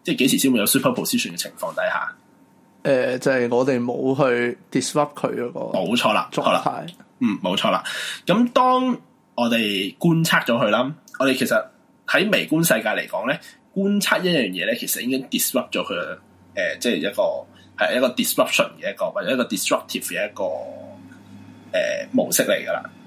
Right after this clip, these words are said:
Speaker 1: 即係一個作-，係一個行為嚟㗎啦。咁，呃，當我哋觀察咗佢呢，咁我哋就會嗰粒粒子或者嗰樣嘢啦，我哋用粒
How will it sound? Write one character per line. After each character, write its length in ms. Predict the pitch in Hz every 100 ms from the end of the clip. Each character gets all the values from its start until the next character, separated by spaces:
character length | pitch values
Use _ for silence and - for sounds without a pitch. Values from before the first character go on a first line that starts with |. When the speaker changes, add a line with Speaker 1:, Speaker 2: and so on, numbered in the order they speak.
| -
Speaker 1:
即 100 | 123
係 40 | 101
一 20 | 110
個 220 | 92 - -
作-， 200 | - - - -
係 100 | 156
一 20 |
個 40 | 110
行 240 | - -
為 120 | - -
嚟 220 | - -
㗎 20 |
啦。 100 | 98 - - - - - _
咁， 280 | 147 214 233 - _
呃， 240 | 117 110 92
當 140 | 208
我 80 | 170
哋 100 | 123
觀 240 | 180 185
察 160 | 185 196
咗 160 | 175 147
佢 120 | 123
呢， 80 | 160 170
咁 100 | 165
我 140 | 151
哋 40 | 107
就 120 | 90
會 320 | 92 95 95 - - _ _ _ _ _ _
嗰 180 | - 151
粒 80 | 156
粒 400 | - - 92 110
子 60 |
或 100 | 104
者 120 | 95 110 113
嗰 220 | - 98 95
樣 60 |
嘢 120 | 80
啦， 160 | 92 92 87 -
我 60 |
哋 40 | 95
用 120 |
粒 60 | 85